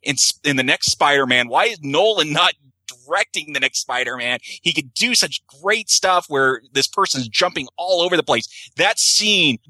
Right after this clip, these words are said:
where the whole hallway's rotating and he's fighting that security guard, once he grabs the gun and, and shoots the guy, the audience erupted. They loved that scene. And, and I think, you know, it, it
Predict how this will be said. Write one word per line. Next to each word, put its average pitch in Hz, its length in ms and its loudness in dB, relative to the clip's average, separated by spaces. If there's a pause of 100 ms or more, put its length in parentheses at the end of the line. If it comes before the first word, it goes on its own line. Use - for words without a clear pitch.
(120)
where 139 140 2
the - 80 0
whole 196 280 0
hallway's 175 520 0
rotating 165 640 0
and 127 100 -6
he's 113 160 -6
fighting 170 320 0
that 156 120 -4
security 160 420 -4
guard, 151 280 2
once 190 180 2
he 202 140 2
grabs 151 400 0
the 135 80 -18
gun 143 260 2
and, 120 80 -6 (140)
and 120 140 -6
shoots - 260 -2
the 147 80 -8
guy, 143 180 4 (220)
the 170 160 -6
audience 165 420 2
erupted. 117 520 -2 (260)
They 143 200 2
loved 123 560 0
that 113 240 -2
scene. 110 460 -2 (320)
And, 139 100 0
and 151 160 2
I 139 80 2
think, 170 260 -8 (540)
you 135 140 -6
know, 113 240 -2
it, 127 180 -6
it 151 140 -2